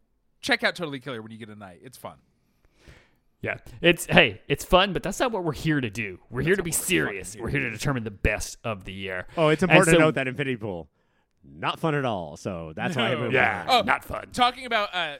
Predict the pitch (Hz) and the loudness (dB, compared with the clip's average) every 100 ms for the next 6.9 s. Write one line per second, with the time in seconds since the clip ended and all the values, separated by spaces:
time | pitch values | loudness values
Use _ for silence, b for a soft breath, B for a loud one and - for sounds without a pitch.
0 | - 185 202 190 180 156 175 147 123 - | -12 -12 -10 -12 -12 -10 -8 -8 -10 -14
1 | - 147 143 156 175 220 190 139 - 156 | -12 -10 -6 -6 -6 -6 -8 -8 -10 -12
2 | 185 196 220 214 214 208 226 226 220 226 | -12 -10 -6 -6 -6 -10 -12 -12 -10 -8
3 | 220 220 220 180 - - 185 190 147 160 | -6 -4 -4 -6 -6 -4 -4 -4 -4 -4
4 | 147 127 123 - 156 151 170 180 - 147 | -2 -6 -8 -10 -8 -6 -2 -2 -2 -6
5 | 127 127 147 135 156 165 143 - 160 151 | -4 -6 -6 -6 -6 -6 -6 0 2 2
6 | - 170 151 - 165 156 127 117 - | -2 -10 -8 -6 -6 -6 -8 -10 -16